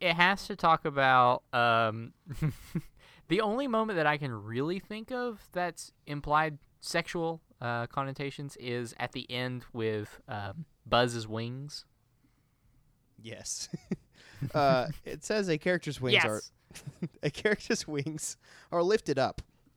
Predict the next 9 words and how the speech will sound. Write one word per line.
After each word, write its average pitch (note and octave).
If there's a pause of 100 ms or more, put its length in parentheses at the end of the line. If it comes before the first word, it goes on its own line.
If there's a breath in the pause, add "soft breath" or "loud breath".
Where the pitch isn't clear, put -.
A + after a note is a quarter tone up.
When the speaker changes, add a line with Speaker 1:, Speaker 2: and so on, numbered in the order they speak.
(500)
Speaker 2:
upon E3
seeing D#3+
a C3+
female A#3+
character E3+
doing D#3
<laughs> -
something -
impressive. B2+